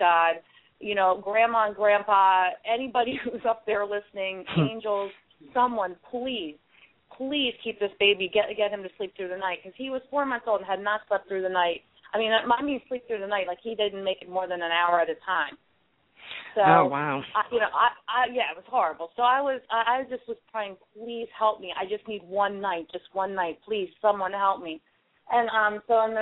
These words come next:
Speaker 1: so, uh, um, I'm, I'm asleep, and I start hearing the monitor. I start hearing the fussing, and I'm like, "Oh my God, I can't believe this. I, I can't believe." And all of a sudden, he just,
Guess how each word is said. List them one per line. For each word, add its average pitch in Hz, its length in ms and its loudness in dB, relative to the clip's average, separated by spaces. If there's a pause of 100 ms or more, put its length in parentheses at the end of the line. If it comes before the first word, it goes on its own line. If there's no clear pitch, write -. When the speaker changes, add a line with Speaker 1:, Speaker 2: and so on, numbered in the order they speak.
(280)
Speaker 1:
so, 226 60 2
uh, 208 300 4 (160)
um, 214 220 -6
I'm, 208 260 -2
I'm 208 200 -4
asleep, 214 420 0
and 196 80 -2
I 185 160 -4
start 202 260 4
hearing 196 260 0
the 185 60 0
monitor. 175 580 4
I 165 180 -2
start 196 240 -4
hearing 190 220 -2
the 170 180 -2
fussing, 175 400 0
and 175 80 -6
I'm 175 120 -6
like, 170 160 -4 (100)
"Oh 117 180 -16
my 117 120 -18
God, 160 240 2
I 165 60 -2 (100)
can't 170 200 -10
believe 165 280 -6
this. 170 240 0
I, 170 120 -6
I 156 220 -8
can't 180 140 -4
believe." 180 200 0 (340)
And 196 140 4
all 226 200 4
of 240 80 -2
a - 80 -20
sudden, 254 380 -2 (440)
he 220 80 -8
just, 208 220 -2